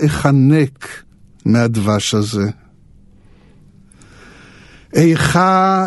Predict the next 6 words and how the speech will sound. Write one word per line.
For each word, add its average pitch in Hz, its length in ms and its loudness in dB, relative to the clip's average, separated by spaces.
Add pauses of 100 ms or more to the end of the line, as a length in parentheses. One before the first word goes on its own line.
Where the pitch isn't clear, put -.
(120)
אחם 175 720 0 (220)
את, 151 260 -2
מהאש, 147 1080 0 (580)
בוכה 143 420 0
את 151 140 -4
השריפה. 131 640 -2